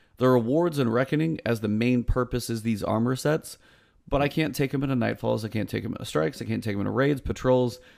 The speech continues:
They're just random gear like anything else. And say I don't get, like, you know, okay, machine gun reserves or, you know, fusion rifle scavenger or a perk I've got on it.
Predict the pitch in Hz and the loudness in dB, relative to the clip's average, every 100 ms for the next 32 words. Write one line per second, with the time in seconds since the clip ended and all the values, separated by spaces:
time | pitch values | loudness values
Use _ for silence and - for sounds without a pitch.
0 | _ - 127 120 160 110 104 135 139 117 | _ 2 2 2 -4 -2 2 4 4 2
1 | 110 165 123 117 107 - 127 - - 107 | 0 2 2 0 -4 -10 -14 -14 -8 -2
2 | 110 110 113 110 104 92 147 120 131 - | 0 2 2 2 2 0 2 0 -2 -6
3 | - - - 107 113 131 123 120 113 120 | -20 -20 -6 0 2 6 6 6 6 4
4 | 104 113 - 110 110 - 110 110 98 101 | 4 0 2 0 0 0 2 2 0 -2
5 | 117 113 127 185 160 113 104 - 104 98 | 0 0 2 0 0 0 -2 -2 -2 -2
6 | 92 95 - 113 110 110 107 - 131 123 | -6 -6 -2 0 0 -2 -4 -4 0 2
7 | 117 113 - 151 123 113 - 107 107 98 | 0 -2 -4 -2 0 0 -2 -4 -4 -8
8 | - - - _ - 127 117 113 110 104 | -18 -20 -20 _ 2 4 6 4 2 2
9 | - 117 92 104 190 202 113 101 107 104 | 4 4 4 2 0 2 0 2 0 2
10 | 110 120 | 2 0